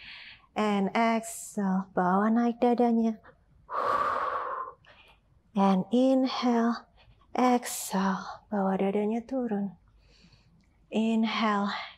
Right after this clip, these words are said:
exhale. Tekan perutnya ke arah matras. Kalian akan merasakan punggung bagian bawah kalian, lower back, lumbar, mulai menekan di matras.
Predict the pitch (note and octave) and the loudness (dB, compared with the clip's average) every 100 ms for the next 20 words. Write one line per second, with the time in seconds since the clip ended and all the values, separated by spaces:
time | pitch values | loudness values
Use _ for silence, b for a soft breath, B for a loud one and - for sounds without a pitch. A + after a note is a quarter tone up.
0 | _ - A#3 A#3 A#3 - - A3 G3 G3 | _ -2 0 0 -4 -12 -10 -4 -4 -6
1 | B B B B _ A#3 - B3 C4+ C4+ | B B B B _ -6 0 2 2 4
2 | D4 C#4+ C4+ A#3+ A3 G#3 G#3+ G#3 G#3 C#4 | 2 4 2 2 2 2 2 0 0 0
3 | E4 - D#4 D#4 D4+ - - - - - | -2 0 2 2 0 -8 -10 -12 -12 -12
4 | - - C4+ C4+ C4 B3+ B3+ B3+ B3+ A#3+ | -8 0 2 4 2 2 2 4 2 2
5 | B3+ A#3 - C4+ F4 F#4+ - A#3+ A#3+ B3+ | 0 0 2 2 2 -2 0 4 6 6
6 | B3+ A#3+ B3 A#3+ A3+ A3 A3 A#3 A3+ A3+ | 6 6 4 4 6 6 4 2 4 4
7 | B3 D#4+ C4 A3+ A3 G#3+ C4+ - B B | 4 4 6 6 4 2 0 0 B B
8 | B _ C4+ D#4 D#4+ G#3+ G3+ D4 F4 B3+ | B _ 4 6 8 6 4 2 -2 2
9 | A#3+ A#3 A#3 B3 C#4 - D#4 D4 B3+ A#3 | 4 6 6 4 2 2 4 6 6 4
10 | A3 F3 E3 - - | 2 -4 -4 -10 -20